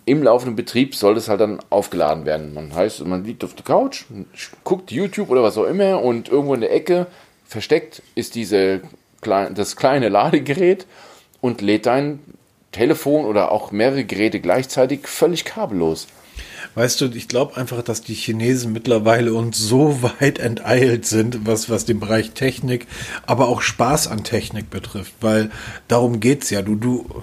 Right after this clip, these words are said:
Speaker 2: das ist ja nichts, womit du heute Geld verdienst. Da, na, dann machst du ein lustiges Video und das wird dann sieben Millionen, wenn du Glück hast, sieben Millionen Mal irgendwie auf YouTube geklickt, ähm,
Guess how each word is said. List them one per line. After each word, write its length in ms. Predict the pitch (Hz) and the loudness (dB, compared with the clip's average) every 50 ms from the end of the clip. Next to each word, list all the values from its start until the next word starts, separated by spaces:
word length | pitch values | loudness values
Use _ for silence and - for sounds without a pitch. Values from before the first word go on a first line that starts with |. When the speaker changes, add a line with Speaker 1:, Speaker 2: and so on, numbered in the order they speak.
| - - - - - - - 123 | -16 -16 -20 -20 -18 -16 -10 -6
Speaker 2:
das 200 | - 131 104 - | -4 -4 -2 -2
ist 260 | - 151 - - - | -2 -2 -2 0 2
ja 120 | - 123 120 | 4 4 4
nichts, 360 | 117 127 135 - - - - | 4 0 -2 -2 -4 -4 -2
womit 260 | 123 123 120 123 120 | -2 0 0 0 0
du 100 | 127 107 | 0 2
heute 240 | 98 117 117 113 110 | 2 2 2 0 0
Geld 240 | 104 113 110 107 - | 0 0 0 -2 -4
verdienst. 480 | 107 92 90 87 87 92 - - - - - - - - _ _ _ - - | -8 -8 -10 -10 -14 -16 -18 -20 -20 -20 -20 -20 -20 -20 _ _ _ -2 0
Da, 320 | 120 110 110 113 117 117 120 117 117 120 - - | 2 2 2 0 -2 -4 -6 -10 -12 -12 -14 -10
na, 180 | 117 117 120 120 | -6 -4 -2 -2
dann 180 | 120 127 127 127 | 0 0 -2 -2
machst 220 | 131 127 - - | -2 -2 -2 -2
du 60 | 143 | 0
ein 80 | 123 123 | 0 2
lustiges 480 | 127 131 - - 131 120 120 110 117 | 0 0 0 -2 0 0 0 0 0
Video 400 | 120 135 151 160 156 156 165 160 160 - - - - - | 0 2 4 4 4 4 4 2 0 -8 -16 -18 -16 -10
und 200 | - - 120 110 | -6 -4 -2 -2
das 160 | 120 113 - 131 | -2 -2 -2 -4
wird 120 | 127 123 | -2 -2
dann 200 | 123 127 123 123 | -2 -2 -2 -2
sieben 360 | 117 117 120 123 131 135 139 | -4 -4 -2 -2 -2 0 2
Millionen, 420 | 131 123 120 123 120 120 117 117 113 - | 2 2 4 4 2 2 0 -4 -6 -6
wenn 180 | 110 104 117 110 | -4 -2 -2 0
du 80 | 110 | 0
Glück 260 | 104 104 127 151 151 - | 0 2 2 2 2 2
hast, 200 | 113 98 - - | 0 0 0 0
sieben 180 | 113 123 120 | -2 -2 0
Millionen 340 | 123 120 113 113 117 117 117 | 0 0 2 2 2 0 0
Mal 220 | 120 117 117 117 | 0 0 0 0
irgendwie 300 | 117 113 110 117 117 113 | -2 -2 -2 -2 0 0
auf 80 | 110 107 | -2 0
YouTube 460 | 110 120 151 160 160 - 151 143 - | 0 0 0 0 2 0 0 0 0
geklickt, 520 | - 139 120 - - 139 139 131 - - - - - - - - - - - | -4 -4 -4 -2 -2 -2 -2 -2 -4 -16 -20 -20 -18 -18 -18 -18 -18 -8 0
ähm, 280 | 120 120 123 117 117 | 2 2 2 2 0